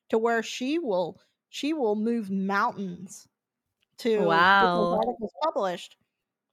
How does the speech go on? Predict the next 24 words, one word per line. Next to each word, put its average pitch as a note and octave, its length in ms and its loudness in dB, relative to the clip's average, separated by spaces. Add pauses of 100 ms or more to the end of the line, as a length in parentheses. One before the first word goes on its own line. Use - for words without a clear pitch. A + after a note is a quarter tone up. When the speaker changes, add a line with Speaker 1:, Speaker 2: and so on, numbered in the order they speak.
(220)
Speaker 1:
So D#4+ 180 6
much G#4+ 200 2
so A3 220 0
that F#3 140 -6
sometimes D#4 360 -4
I'm A3+ 100 -2
like, A3 200 -2
"We B3 120 -4
can't D4 360 -8
publish D#4+ 460 0
today F#3 500 -2 (300)
because A3+ 280 0
there's G#3+ 180 -4
something A#3+ 380 -4
wrong." G#3 540 -2 (180)
And G#3 100 -6
she's G#3+ 180 -6
like, G3+ 200 -2
"I G#3 120 2
don't C4 220 0
Speaker 2:
Yeah. - 20 -4
Speaker 1:
give A#3 180 -2
a F#3+ 60 -4
shit. G3 580 -6